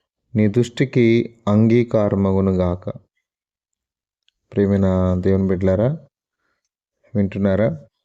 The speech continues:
దావీదు గారి జీవితంలో ఆయన నోటి మాటలు, ఆయన హృదయ ధ్యానం అంతా కూడా దేవుని మీదనే ఉన్నది.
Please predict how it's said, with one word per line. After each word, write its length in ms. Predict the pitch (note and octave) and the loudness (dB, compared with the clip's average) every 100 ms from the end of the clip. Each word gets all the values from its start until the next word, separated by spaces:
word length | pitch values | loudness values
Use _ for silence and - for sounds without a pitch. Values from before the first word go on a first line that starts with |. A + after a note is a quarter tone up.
| _ _ _ _ _ _ _ _ _ _ _ _ _ _ _ A2 | _ _ _ _ _ _ _ _ _ _ _ _ _ _ _ -2
దావీదు 380 | G#2+ A2+ B2 | 0 2 2
గారి 220 | A#2+ A#2 G2+ | 2 2 2
జీవితంలో 840 | G2+ G#2+ G#2+ G2+ F#2+ F#2 F2+ G2+ - - _ _ _ _ _ _ _ _ _ _ _ _ _ _ _ _ _ _ _ A#2+ | 0 0 0 0 2 0 -2 -4 -12 -20 _ _ _ _ _ _ _ _ _ _ _ _ _ _ _ _ _ _ _ -4
ఆయన 260 | G#2 G2+ | 0 2
నోటి 360 | G2+ A2 A#2+ C3 | 2 2 2 2
మాటలు, 460 | A#2+ A2+ A2+ A#2+ | 2 0 0 2
ఆయన 200 | A#2 G#2+ | 2 2
హృదయ 380 | G2+ G#2 G#2 A2 | 0 -2 0 0
ధ్యానం 400 | G2+ G2+ G2+ G#2 | 2 0 0 0
అంతా 220 | G2+ G2 | -2 -2
కూడా 400 | G2+ G#2 G#2+ D#3+ E3 _ _ _ _ _ _ _ _ _ - G#2+ | -2 0 0 -2 -4 _ _ _ _ _ _ _ _ _ -8 -4
దేవుని 380 | G2+ G#2 A2 | 0 2 4
మీదనే 340 | A2 A2 A2 G#2+ | 2 2 2 2
ఉన్నది. 460 | G#2 G2 G2 C#3 | 2 2 0 0